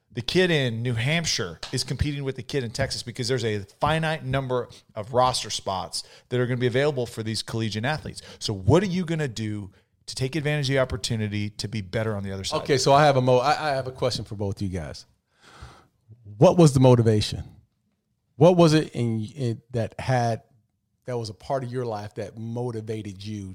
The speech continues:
Speaker 2: as far as the competition? Like you said it, now we're time, the off season. Let's say it's just the off season. What was your motivation that got you going throughout, throughout the off season to work, get up early, work out, do all the little things? What, is there one particular thing that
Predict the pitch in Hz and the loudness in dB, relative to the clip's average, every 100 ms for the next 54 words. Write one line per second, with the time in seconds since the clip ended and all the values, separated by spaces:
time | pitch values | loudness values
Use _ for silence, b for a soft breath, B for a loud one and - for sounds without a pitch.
0 | - 110 - 120 107 - 131 110 - 135 | -14 -12 -6 -6 -6 -10 -10 -10 -10 -10
1 | - 107 117 - 143 160 117 90 131 131 | -10 -10 -12 -10 -4 0 0 -2 -2 -2
2 | 123 - 143 107 - 156 147 135 117 - | -4 -2 -2 -2 0 0 -2 -6 -6 0
3 | 156 - 170 147 - 139 131 117 113 - | 0 2 0 0 -4 -8 -2 2 2 0
4 | 101 85 76 B B B B 123 185 165 | -6 -6 -10 B B B B 4 6 8
5 | 143 131 131 131 113 117 117 - 101 98 | 8 8 8 8 6 2 2 -2 -4 -4
6 | 98 113 107 - 120 107 104 98 98 95 | -2 -2 -2 -4 -4 -2 -2 -2 -4 -8
7 | 95 _ _ _ _ _ _ _ 120 127 | -12 _ _ _ _ _ _ _ -10 -4
8 | 127 123 - - 131 131 127 - 127 113 | 2 2 2 4 6 6 4 4 4 4
9 | 127 110 101 82 92 127 - _ 123 135 | 0 -2 -4 -4 2 2 0 _ 0 2
10 | 123 - 139 131 123 104 104 107 135 - | 2 4 4 4 2 0 2 6 6 4
11 | 131 127 117 95 107 131 123 120 117 107 | 4 4 2 0 -2 2 2 2 -2 -2
12 | 107 95 85 95 147 165 - _ _ _ | -4 -6 -8 2 2 2 -2 _ _ _
13 | 120 120 113 117 180 165 - 165 143 123 | -10 -4 -2 4 4 4 0 -2 0 0
14 | 120 107 98 95 | 0 -4 -2 -4